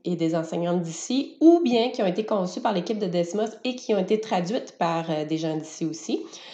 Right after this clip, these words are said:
Donc, euh, sur ce site qui se nomme desmos F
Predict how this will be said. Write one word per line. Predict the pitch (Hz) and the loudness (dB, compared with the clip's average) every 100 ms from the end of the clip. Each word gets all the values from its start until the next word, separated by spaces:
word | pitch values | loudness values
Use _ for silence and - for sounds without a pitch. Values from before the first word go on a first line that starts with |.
| - - | -20 -2
Donc, | 175 180 180 | 2 2 4
euh, | 190 180 180 180 - | 4 6 4 4 0
sur | - - 330 | -6 -6 -4
ce | - | -2
site | 233 - 269 - | -2 -2 -4 -4
qui | - | -10
se | 190 208 | -2 0
nomme | 190 202 226 220 - | 2 2 0 0 -2
desmos | 170 196 202 220 233 226 - 226 | 0 0 0 0 -4 -4 -4 -4
F | 220 | -4